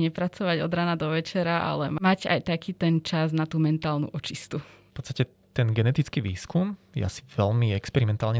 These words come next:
Speaker 2: náročný, pretože vždy, keď vidím fotku nejakej genetičky, to má strašne veľa tých rôznych skúmaviek pred sebou.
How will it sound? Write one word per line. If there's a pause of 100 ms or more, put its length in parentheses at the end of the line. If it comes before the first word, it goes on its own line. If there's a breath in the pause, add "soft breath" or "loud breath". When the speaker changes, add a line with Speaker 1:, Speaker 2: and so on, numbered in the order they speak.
Speaker 2:
náročný,
pretože (480)
vždy,
keď
vidím (100)
fotku
nejakej
genetičky, (240 soft breath)
to
má
strašne
veľa
tých
rôznych
skúmaviek
pred
sebou.